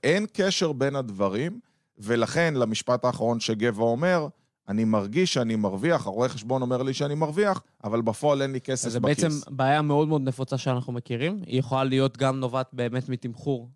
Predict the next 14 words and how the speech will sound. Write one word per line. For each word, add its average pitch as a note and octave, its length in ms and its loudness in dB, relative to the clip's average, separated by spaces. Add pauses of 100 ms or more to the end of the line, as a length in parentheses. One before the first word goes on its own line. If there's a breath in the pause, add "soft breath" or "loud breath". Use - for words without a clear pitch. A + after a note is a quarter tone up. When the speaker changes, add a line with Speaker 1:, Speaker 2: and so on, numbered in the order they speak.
(120)
Speaker 2:
אתה B2 80 -4
יכול C3+ 180 0
להכניס D#3 380 0
כסף, D3 320 -2
אבל A#2+ 160 -4
שוב, C3+ 200 0
אם A#2+ 60 -8
אתה B2+ 140 -6
לא, C3+ 320 0
אם B2+ 100 -10
אתה B2+ 140 -6
מראש C3 400 0
מכניס D3+ 420 -6
כסף, D3 440 -2